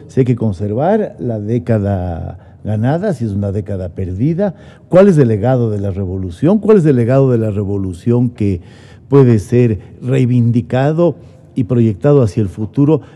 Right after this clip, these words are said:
qué otros legados tienen que ser sepultados de, de, de la Revolución Ciudadana.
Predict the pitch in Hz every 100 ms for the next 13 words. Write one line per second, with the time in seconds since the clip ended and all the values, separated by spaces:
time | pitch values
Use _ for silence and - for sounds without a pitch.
0 | - - 226 247 208 180 156 185 190 156
1 | 123 160 156 143 127 120 98 135 139 -
2 | - 151 - 131 110 - 196 185 120 110
3 | 101 - 113 107 101 - 110 101 95 98
4 | 92 92 120 110 131 117 151